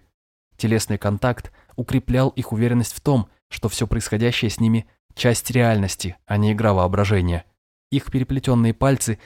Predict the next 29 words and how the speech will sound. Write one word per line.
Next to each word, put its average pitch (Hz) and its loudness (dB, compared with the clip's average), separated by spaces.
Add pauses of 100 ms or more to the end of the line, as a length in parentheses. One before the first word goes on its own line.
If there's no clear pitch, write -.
(180)
могли 120 2
сказать 120 0
больше, 123 0
чем 120 2
любые 120 2
слова 110 0
и 101 -2
признания. 101 0 (880)
Алекс 120 -2
вдруг 113 -2
повернулся 113 0
к 110 -4
Дженни 123 4 (180)
и 139 -2
пристально 120 0
посмотрел 117 0
на 95 0
неё. 92 0 (920)
«Как 131 0
долго 127 2
я 107 2
ждал 110 2
момента, 110 2
когда 101 -4
смогу 117 0
смотреть 117 0
в - -12
твои 107 0
глаза 117 0